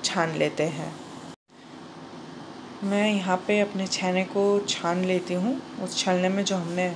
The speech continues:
बनाया था। और अब इसे एक बार छानने के बाद हमें इसे एक बार ज़रूर धोना होगा, क्यों धोने से क्या होगा कि हमने जो इसे नींबू डाल के फाड़ा था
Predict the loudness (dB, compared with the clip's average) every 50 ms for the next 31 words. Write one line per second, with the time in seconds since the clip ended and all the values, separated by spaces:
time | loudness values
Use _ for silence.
0 | -4 -4 -4 -2 -2 -2 -2 -2 -2 0 0 0 0 -2 -8 -12 -14 -14 -14 -14
1 | -12 -12 -12 -12 -12 -12 -10 -6 0 2 4 6 6 6 6 6 4 2 -2 -8
2 | -14 -14 -14 -12 -12 -12 -6 2 4 6 6 6 4 0 -4 -4 -2 0 0 0
3 | 2 2 0 2 6 8 8 8 6 4 0 -2 0 0 0 0 0 0 -2 0
4 | -2 0 0 0 -2 -4 -10 -12 -12 -12 -12 -10 -6 -2 0 4 6 6 6 6
5 | 4 2 0 0 0 0 -4 -2 -2 -2 -2 -2 -4 -8 -6 0 4 4 6 6
6 | 6 4 2 2 2 2 4 4 4 2 2 2 2 2 0 0 -2 -6 -6 -6
7 | -6 -4 0 0 0 2 2 2 2 2 2 0 0 -2 0 2 4 4 4 4
8 | 4 4 2 2 2 2 2 2 4 4 4 2 2 2 0 0 2 2 4 4
9 | 4 4 2 2 2 4 4 4 4 4 2 0 0 2 4 6 6 6 6 6
10 | 4 0 -2 -2